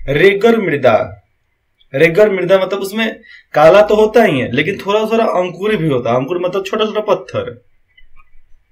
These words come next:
काली मृदा कपास की खेती के लिए उचित समझी जाती है।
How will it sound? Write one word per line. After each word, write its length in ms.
काली 320
मृदा 480
कपास 560
की 120
खेती 460
के 160
लिए 380
उचित 360
समझी 380
जाती 440
है। 300